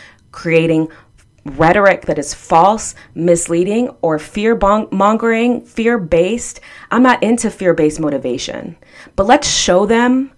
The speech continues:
what we can do as a party in the next two years.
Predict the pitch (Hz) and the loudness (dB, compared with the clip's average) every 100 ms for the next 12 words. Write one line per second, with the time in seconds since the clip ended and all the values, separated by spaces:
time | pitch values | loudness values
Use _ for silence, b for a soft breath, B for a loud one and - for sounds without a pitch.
0 | b b b 160 180 - 214 - 214 156 | b b b 2 4 2 -4 -2 -2 0
1 | 151 147 202 - 170 165 160 160 160 151 | 2 2 0 -2 0 2 0 -4 -2 0
2 | 160 220 202 175 156 135 131 - - 151 | 0 -2 -2 0 2 0 -6 -14 -8 -8
3 | 127 - - - - | -6 -8 -12 -14 -20